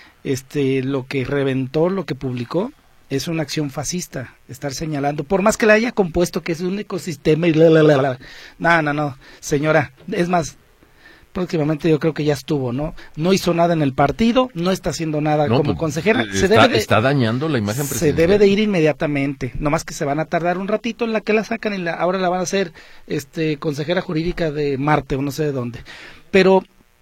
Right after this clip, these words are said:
Speaker 1: a mí me parece que lo que anoche ocurrió con Andy López es una cortina de humo para distraer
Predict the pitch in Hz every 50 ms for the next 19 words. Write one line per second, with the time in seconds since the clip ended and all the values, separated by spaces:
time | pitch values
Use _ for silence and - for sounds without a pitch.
0 | _ - - 160 170 202 226 233 170 170 160 151 147 - 165 135 - 147 139 143
1 | 135 135 147 143 156 175 175 - 202 190 151 - 151 139 139 151 143 - - 139
2 | 135 147 - - 180 180 175 156 165 147 151 165 165 - 247 226 - - - -
3 | - _ _ _ - 160 160 180 - - - - _ _ _ _ _ _ _ -
4 | 170 175 180 185 - 160 139 131 165 165 175 175 156 160 156 170 180 196 233 262
5 | 277 - _ _ - - - - - _ _ _ _ - 160 147 147 156 156 156
6 | 147 165 151 - - - 170 165 160 175 180 190 185 - -